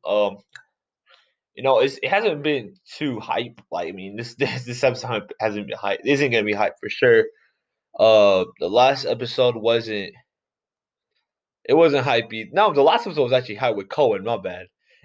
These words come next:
It was the one I had, like, a rape accusation. That one wasn't hype, so, but, you know, I guess we're kinda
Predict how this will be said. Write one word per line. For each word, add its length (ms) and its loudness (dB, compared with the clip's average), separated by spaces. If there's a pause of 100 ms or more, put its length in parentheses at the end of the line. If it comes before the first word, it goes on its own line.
(120)
It 60 0
was 220 0
the 40 -6
one 180 -2
I 40 -2
had, 160 -10
like, 180 -4
a 100 -6
rape 300 -2
accusation. 380 -4
That 160 4
one 160 -2
wasn't 260 -6
hype, 300 -4
so, 280 -4
but, 200 -2 (560)
you 100 -8
know, 360 4 (440)
I 40 -4
guess 200 -6
we're 80 -6
kinda 320 -4